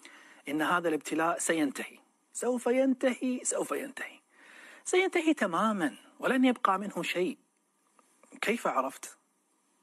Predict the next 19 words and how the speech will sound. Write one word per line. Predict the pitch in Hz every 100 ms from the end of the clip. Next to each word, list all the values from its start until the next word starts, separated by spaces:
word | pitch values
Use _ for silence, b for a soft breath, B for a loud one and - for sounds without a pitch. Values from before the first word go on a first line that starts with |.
| _ _ _
هو | - - -
عودنا | 113 139 170 180 180 160
سبحانه، | - 131 - - 135 B B B B B B
عودنا | 143 175 180 160 143 135
ربنا | 175 165 151 135
في | 123 131
كل | - 190 156 143
مشكلة | 180 - - 131 -
مرت | 120 135 180 160 139
علينا | 123 135 170 165 262
في | - 208
حياتنا | - 190 196 202 226 285 B B -
أنه | 185 196
هو | 196 269
الذي | 208 160
ينهيها، | 139 123 113 - - _ _ - - _ _ _ _ _ -
فوق | - 143 131
ذلك | 127 147 160 147
يأجرنا | 127 - - -